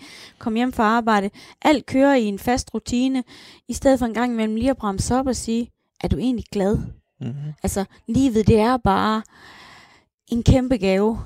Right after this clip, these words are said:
Speaker 1: og det kan være væk herfra i løbet af et sekund.
Speaker 2: Ja, det ved du jo bedre end nogen.
Speaker 1: Ja, så man skal virkelig bare huske at sætte pris på, på alle de ting, man, man har i livet, også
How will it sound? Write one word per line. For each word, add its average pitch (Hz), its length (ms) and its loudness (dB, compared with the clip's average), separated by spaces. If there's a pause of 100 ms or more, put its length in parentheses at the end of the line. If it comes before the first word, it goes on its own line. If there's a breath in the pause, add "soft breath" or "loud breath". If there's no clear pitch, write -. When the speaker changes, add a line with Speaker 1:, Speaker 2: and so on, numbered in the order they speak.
(300 loud breath)
Speaker 1:
og 175 80 -2
det 208 100 0
kan 202 100 -6
være 196 200 0
væk 226 140 0
herfra 208 360 -2
i 202 80 2
løbet 220 300 2
af 196 40 2
et 175 100 -4
sekund. 226 460 -6
Speaker 2:
Ja, 107 80 4
det 143 180 8
ved 131 120 8
du 117 140 2
jo 123 100 6
bedre 117 320 8
end 110 80 4
nogen. 117 320 2
Speaker 1:
Ja, 247 320 4 (400 soft breath)
så 269 140 -2
man 233 160 0
skal 226 180 -8 (100)
virkelig 269 360 2
bare 247 220 2
huske 285 320 -2
at 233 60 -8
sætte - 240 -6
pris 392 400 2
på, 220 280 2 (260)
på 214 80 2
alle 277 240 0
de 294 80 -2
ting, 277 360 -4
man, 202 340 -6
man 196 260 -4 (400 loud breath)
har 330 220 4
i 262 40 2
livet, 240 180 2
også - 260 0